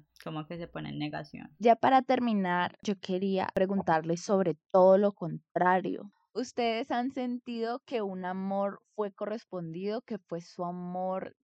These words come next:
Speaker 2: con el que se van a casar, eh, con que ese es el hombre o mujer ideal, eh, <laughs> o simplemente cuando pensaron que esa persona era para sus vidas, luego pasó algo y se decepcionaron, o todavía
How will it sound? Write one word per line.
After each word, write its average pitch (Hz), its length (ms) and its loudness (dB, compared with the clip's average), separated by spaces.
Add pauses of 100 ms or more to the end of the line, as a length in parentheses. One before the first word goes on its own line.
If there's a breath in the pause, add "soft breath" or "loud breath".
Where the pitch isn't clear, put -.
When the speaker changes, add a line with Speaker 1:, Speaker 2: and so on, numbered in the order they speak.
(180)
Speaker 2:
con 196 140 -6
el 185 100 -10
que 208 100 -10
se 202 140 -12
van 151 160 -8
a 151 80 -8
casar, 165 800 -4 (340 soft breath)
eh, 175 360 -8
con 180 180 -10
que 170 300 -2
ese 190 160 -8
es 196 100 -10
el 196 240 -6
hombre 190 480 -4
o 190 60 -2
mujer 170 440 -6
ideal, 165 400 -4
eh, 151 360 -12
<laughs> 214 320 -6
o 220 80 0
simplemente 214 1200 -8
cuando 208 260 -4
pensaron 185 460 -8
que 208 80 -8
esa 202 160 -6
persona 165 520 -8
era 185 140 -2
para 190 240 -8
sus 160 260 -10
vidas, 165 540 -8
luego 170 220 -4
pasó 180 260 -8
algo 156 220 -4
y 175 40 -8
se 175 120 -6
decepcionaron, 170 880 -8
o 170 260 -2
todavía 160 560 -8